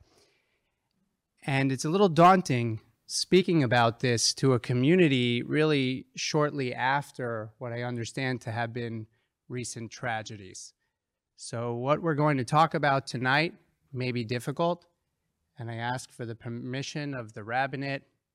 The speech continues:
clinical experts, but especially all of you, anyone who will watch this on video,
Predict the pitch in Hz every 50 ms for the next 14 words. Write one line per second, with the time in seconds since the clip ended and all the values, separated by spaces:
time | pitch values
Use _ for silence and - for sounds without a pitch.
0 | _ _ _ _ _ _ _ - - 127 127 131 117 - 127 120 127 135 127 -
1 | - - - 139 135 131 - - - - - - 139 131 131 - - 165 170 156
2 | - - 147 143 135 127 127 131 135 131 117 104 113 113 123 135 147 156 165 165
3 | 160 _ _ _ _ _ _ _ _ _ _ _ _ - 123 120 120 120 123 120
4 | 123 113 113 120 110 110 110 120 123 123 120 - - 120 - - 127 117 113 110
5 | 123 151 156 156 143 143 139 131 131 123